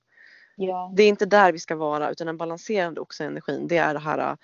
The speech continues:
Speaker 2: att vara är nog, att låta, liksom, sinnena styra och att, liksom, få vara i sin kropp. Det är det som spelar roll.
Speaker 1: Ja, en typisk oxenergi tycker jag är ju så här, åh, vilket vackert ljus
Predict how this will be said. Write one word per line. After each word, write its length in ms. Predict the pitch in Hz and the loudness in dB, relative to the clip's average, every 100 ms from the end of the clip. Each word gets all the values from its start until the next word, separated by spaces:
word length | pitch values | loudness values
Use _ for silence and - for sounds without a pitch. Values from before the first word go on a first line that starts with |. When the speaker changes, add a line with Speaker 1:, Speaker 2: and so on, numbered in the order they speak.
| - - | -20 -10
Speaker 2:
att 200 | 160 170 | -6 0
vara 300 | 160 156 151 | 0 0 -2
är 60 | |
nog, 500 | 160 147 139 143 143 - - _ _ - | -4 -6 -8 -10 -12 -14 -20 _ _ -4
att 240 | 156 - | -4 -2
låta, 260 | 156 151 156 | -2 0 -2
liksom, 220 | 151 165 | -2 -6
sinnena 460 | - 196 170 160 147 | -4 -2 -2 -2 -4
styra 520 | - 156 143 143 139 | -2 0 2 2 2
och 160 | 139 147 | 0 -4
att, 100 | - | -8
liksom, 220 | - 151 | -12 -12
få 120 | 151 | -6
vara 260 | 156 151 147 | -2 0 0
i 40 | |
sin 200 | - 139 | -4 -10
kropp. 340 | - - - - | -6 -8 -8 -4
Det 160 | 170 156 | 0 2
är 140 | - | 0
det 240 | 147 135 | -4 -6
som 120 | - - | -10 -12
spelar 280 | - 139 | -10 -8
roll. 160 | 139 - _ _ _ _ - - _ - _ _ | -8 -10 _ _ _ _ -20 -20 _ -20 _ _
Speaker 1:
Ja, 340 | 214 208 214 214 | 2 2 0 -4
en 120 | 196 | -2
typisk 460 | 220 214 190 - | 0 -2 -4 -8
oxenergi 640 | 214 - 190 185 190 330 202 | -10 -4 -4 -4 -6 -4 -4
tycker 240 | - 208 | -4 -2
jag 300 | 220 - - | -2 -2 -2
är 40 | |
ju 140 | 185 175 | 0 0
så 120 | 170 | 0
här, 220 | 151 156 - - | -2 -4 -10 -2
åh, 400 | 240 190 170 165 _ _ _ _ | 0 2 0 -4 _ _ _ _
vilket 260 | 196 185 175 | -2 -2 -2
vackert 440 | 190 - - 170 | -4 -4 -6 -4
ljus 540 | 175 190 202 165 - | 0 2 0 -2 -8